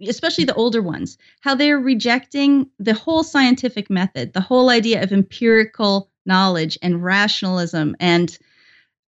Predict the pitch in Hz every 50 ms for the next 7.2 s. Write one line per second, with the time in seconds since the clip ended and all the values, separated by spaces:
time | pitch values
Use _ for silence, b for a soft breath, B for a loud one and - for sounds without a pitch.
0 | _ _ _ _ - - - - - 78 76 113 113 - _ - 214 196 247 -
1 | - 214 196 269 269 262 - - - 294 294 294 311 302 - 330 302 285 294 247
2 | 214 233 240 - - - 233 220 226 220 214 220 214 214 202 - 220 202 190 -
3 | 233 - 269 277 262 262 - - 247 202 226 214 202 202 202 185 196 214 208 202
4 | 190 196 190 170 175 208 208 202 196 190 190 196 185 - - 208 202 208 202 -
5 | 185 180 165 175 185 180 180 180 196 202 202 202 202 196 196 - - - 226 214
6 | 156 127 - _ _ _ _ _ _ _ _ _ _ _ _ _ _ - 202 202
7 | 202 202 202 190